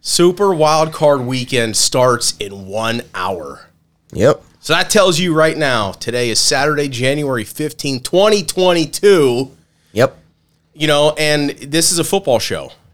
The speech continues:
Speaker 2: Yep.
Speaker 1: And we skipped the whole season.
Speaker 2: Yep.
Speaker 1: But man, was it busy, wasn't it?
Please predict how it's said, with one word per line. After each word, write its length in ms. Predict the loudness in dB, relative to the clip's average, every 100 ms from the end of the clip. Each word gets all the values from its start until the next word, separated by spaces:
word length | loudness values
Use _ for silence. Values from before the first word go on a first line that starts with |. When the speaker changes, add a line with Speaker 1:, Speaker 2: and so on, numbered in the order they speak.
| _ _ 0
Speaker 2:
Yep. 300 | 2 2 -6
Speaker 1:
And 100 | -6
we 80 | -4
skipped 240 | -2 -4
the 80 | -4
whole 160 | -4 -2
season. 460 | -2 -4 -10 -14 -18 _ _ _ _
Speaker 2:
Yep. 200 | -4 -4 -8 _ _ _ _ _
Speaker 1:
But 120 | -12
man, 320 | -6 -4 -4
was 160 | -6 -8
it 120 | -10
busy, 280 | -12 -10 -12
wasn't 240 | -12 -14
it? 100 | -14